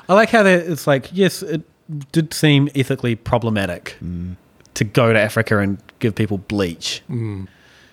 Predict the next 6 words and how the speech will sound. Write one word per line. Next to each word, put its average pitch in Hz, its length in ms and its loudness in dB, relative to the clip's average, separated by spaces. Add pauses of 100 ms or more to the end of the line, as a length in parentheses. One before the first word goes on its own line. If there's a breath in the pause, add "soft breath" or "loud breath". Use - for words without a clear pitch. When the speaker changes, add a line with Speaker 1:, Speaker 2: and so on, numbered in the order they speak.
(240 soft breath)
Speaker 1:
to 101 140 -8 (160)
drink. 85 420 -10 (1500 soft breath)
Speaker 3:
You 277 200 2
gotta 277 120 2
say, 151 380 2
though, 101 260 -4